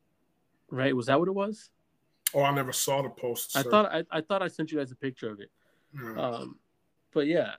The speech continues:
Speaker 1: and, and whatever. And, and I'll be a hundred percent honest. Like, I don't care. I, hey, this is to my uncle. This goes out to one of my uncles. Like, straight up. Um, I, I don't wanna be a person, like, beating around the bush about it. I, I, us-, I always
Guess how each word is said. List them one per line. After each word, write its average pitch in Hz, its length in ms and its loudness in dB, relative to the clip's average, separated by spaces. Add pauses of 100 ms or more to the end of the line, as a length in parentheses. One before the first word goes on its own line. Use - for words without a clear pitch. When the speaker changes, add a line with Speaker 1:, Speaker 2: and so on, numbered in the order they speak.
Speaker 1:
and, 147 180 0 (100)
and 151 300 0
whatever. 180 420 2
And, 135 240 -6
and 151 120 -2
I'll 190 100 0
be 180 100 0
a - 20 2
hundred 180 200 -2
percent 180 260 -2
honest. 131 320 -4
Like, 120 160 -6
I 139 100 0
don't 165 160 -4
care. 127 220 -2
I, 127 340 -4 (160)
hey, 135 240 -2 (200)
this 135 160 -6
is 139 80 -18
to - 120 0
my 160 140 8
uncle. 135 280 2
This 104 120 -10
goes 131 120 -2
out 131 120 0
to 143 80 -6
one 135 120 0
of 139 60 0
my 139 100 4
uncles. 127 380 -6 (580)
Like, 113 180 -4
straight 131 280 2
up. 107 180 0 (1000)
Um, 120 460 -6 (840)
I, 123 340 0
I 123 100 0
don't 131 100 2
wanna 127 160 0
be 127 120 2
a 120 40 2
person, 123 340 0
like, 113 120 0
beating 123 240 2
around 113 180 0
the 107 60 -6
bush 120 220 0
about 104 260 0
it. - 140 2 (640)
I, 131 280 6
I, 135 140 4
us-, 143 380 0
I 143 140 4
always 143 220 2